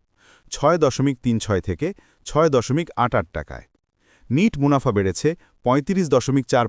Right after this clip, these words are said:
পাঁচ শতাংশ, তিনশো এক দশমিক ছয় শূন্য মিলিয়ন থেকে চারশো আট দশমিক পাঁচ এক মিলিয়ন টাকায়।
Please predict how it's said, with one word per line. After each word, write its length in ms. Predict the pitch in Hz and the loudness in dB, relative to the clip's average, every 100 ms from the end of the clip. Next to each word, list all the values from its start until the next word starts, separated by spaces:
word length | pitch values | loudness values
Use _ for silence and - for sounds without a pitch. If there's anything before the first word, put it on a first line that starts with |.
| 107 | -2
পাঁচ 120 | 95 - | -4 -4
শতাংশ, 360 | 85 76 71 - - _ _ _ _ _ - | -6 -6 -8 -14 -18 _ _ _ _ _ -2
তিনশো 300 | 160 160 160 - | -2 0 -2 -2
এক 180 | 131 165 | -2 -2
দশমিক 380 | 135 123 135 139 | 0 0 0 -2
ছয় 220 | - 104 98 | -2 -2 -2
শূন্য 240 | - 98 90 | -2 -2 0
মিলিয়ন 280 | 104 147 113 | 2 2 0
থেকে 260 | 85 85 143 185 _ _ _ | -2 -4 -6 -6 _ _ _
চারশো 360 | 135 135 - 175 | 0 0 -2 -2
আট 160 | 120 156 | 0 0
দশমিক 380 | 131 107 117 151 - | 0 -2 -2 -4 -2
পাঁচ 180 | 120 117 | -4 -2
এক 120 | 123 92 | -4 -2
মিলিয়ন 260 | 95 101 139 | -2 0 -2
টাকায়। 360 | 127 85 60 | -4 -8 -12